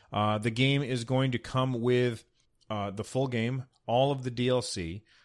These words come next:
uh, and it is going to be, um, supporting the Nintendo Switch specific stuff like,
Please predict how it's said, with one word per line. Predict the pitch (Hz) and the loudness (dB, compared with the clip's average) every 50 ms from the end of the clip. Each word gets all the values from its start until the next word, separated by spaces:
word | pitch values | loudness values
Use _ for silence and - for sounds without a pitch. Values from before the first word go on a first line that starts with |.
| _ _ - | _ _ -4
uh, | 104 101 98 101 - - | -2 0 0 0 0 0
and | 127 131 135 135 135 | 0 0 2 0 0
it | 131 - 123 120 | 0 0 2 2
is | 127 139 139 131 | 4 4 2 0
going | 131 131 135 135 131 123 | -2 -2 -2 -2 0 -2
to | |
be, | 117 120 123 120 117 123 - | -2 -2 -2 -2 -2 -4 -4
um, | - 107 104 104 98 98 98 95 | -4 -4 -4 -4 -4 -4 -6 -6
supporting | - - 107 - - - 143 143 139 135 131 131 131 131 - - | -6 -8 -8 -8 -4 0 0 2 2 2 0 -2 -4 -6 -8 -10
the | 117 117 117 113 113 117 | -8 -4 -2 -2 -2 -2
Nintendo | 113 110 107 101 120 123 123 120 113 | -2 -4 -4 -4 -4 -4 -4 -2 -4
Switch | - - - 123 113 113 - - - | -4 -4 -4 -4 -4 -4 -6 -8 -10
specific | - - - - 104 - - 135 - - 123 113 - | -10 -10 -8 -8 -8 -6 -4 -4 -4 -4 -4 -6 -4
stuff | - - - - 110 107 104 - - | -6 -6 -4 -2 -2 -2 -4 -6 -8
like, | 110 110 107 107 104 104 - | -6 -4 -2 -2 -2 -4 -8